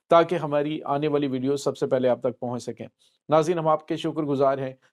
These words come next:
जो आप हमारे व्लॉग्स को देखने के लिए वक्त निकालते हैं और कमेंट सेक्शन में अपनी मोहब्बतों का इजहार भी करते हैं। नाज़रीन, चार पांच बड़ी और अहम डेवलपमेंट्स हैं। सबसे पहले हम बात करेंगे, अ,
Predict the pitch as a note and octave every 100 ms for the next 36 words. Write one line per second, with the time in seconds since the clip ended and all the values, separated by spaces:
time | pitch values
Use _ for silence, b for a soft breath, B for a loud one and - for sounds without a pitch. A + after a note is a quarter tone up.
0 | _ C3+ C#3+ C3+ C#3 C3+ C#3 B2+ C#3+ D3+
1 | D3 - C#3+ C#3+ D3+ C#3+ D3 C#3+ C#3+ D3
2 | C3+ C3+ C3 C3+ B2+ C3 C3+ - C3 -
3 | C3 C3 C3+ B2 A#2+ B2+ C#3 C3+ B2 A#2
4 | B2+ A2+ G#2+ A#2 A#2 D3 D3+ C#3+ E3+ E3
5 | b b - E3 D#3 D#3 D#3 D#3 C#3 C#3
6 | E3 E3 - C#3 - D#3 D3+ C#3+ D#3 D#3+
7 | D#3+ D3+ D3+ - _ _ - E3 F#3+ F3+
8 | E3 E3+ D#3 C#3 D3+ D#3+ D#3 D3 D3 -
9 | _ _ C#3+ C#3 C#3 C#3 C#3+